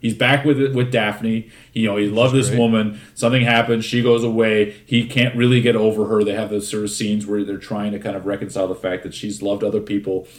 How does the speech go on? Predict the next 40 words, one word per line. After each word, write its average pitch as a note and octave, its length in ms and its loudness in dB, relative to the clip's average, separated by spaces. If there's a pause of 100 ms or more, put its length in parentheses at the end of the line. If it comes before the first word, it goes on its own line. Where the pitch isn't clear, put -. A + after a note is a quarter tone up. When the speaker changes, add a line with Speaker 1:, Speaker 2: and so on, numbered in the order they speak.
(220)
Speaker 1:
But A#2 160 2
he B2+ 140 2
kind C3+ 160 2
of C#3 80 2
stopped. - 460 -4
He A2+ 80 -2
doesn't G#2+ 240 0
really, A2 400 -2 (160)
you A#2+ 120 2
know, A2 80 2
he's A2+ 140 0
just A#2 160 -6
like, A2+ 140 2
"I A2+ 60 4
never B2+ 260 2
knew C3 100 2
how B2+ 80 4
to B2 100 2
get B2 120 2
over C3 240 4
you, F#2 160 -2
and G2 100 -8
I F#2+ 60 -6
still A#2+ 280 -2
don't. E2+ 300 -6
Like, F#2 140 -8
it's F#2+ 160 -10
just B2 260 -8
you. E2 300 -10
It's D#2+ 100 -12
always G#2 260 -2
been G2+ 180 -4
you." F2 260 -12 (360)
And D#3+ 140 2
I G#3 60 4
Speaker 2:
Mm-hmm. A3+ 100 4
Speaker 1:
love A#3+ 140 0
that. - 180 -2
I, B2+ 160 2
I, C3 200 0